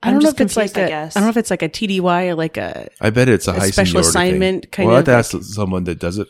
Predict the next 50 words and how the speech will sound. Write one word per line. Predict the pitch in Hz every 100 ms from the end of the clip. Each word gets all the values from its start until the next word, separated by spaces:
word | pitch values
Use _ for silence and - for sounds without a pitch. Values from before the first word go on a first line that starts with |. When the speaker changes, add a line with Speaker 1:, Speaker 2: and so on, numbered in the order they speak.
| _
Speaker 3:
But | 127 127
if, | 123 123 -
if | 117
we | 135
get, | 123 123 -
if | 117 113 _ _ 90 _
they | - 127
put | 123 110
out | 101
like, | 95 92
"Hey, | 117 135
you | 104 101
want | 107 98
to, | 90
like, | 90 90 104
make | 95 85 -
a | 92 90
ton | - 104
of | 92
money | 90 90 90
to | 90
go | 85 87
fly | - 90
somewhere | - 101 98 90
and |
work | 90 92
on | 85
an |
airplane?" | 82 - 98 95 -
They, | 87 -
I | 101
think | 90 82
they'd | - 82
go | -
fast. | 80 - 73 - -
I |
don't | 85 85
think | 87 82 - _ _ _ _ _ _ _ -
that's | 107
my | 92 80
guess. | - -
I | 110
don't | 135
think | 131
they | 107
have | 101
people | 110 95
that | 92
are, | 87
like, | 82 78 -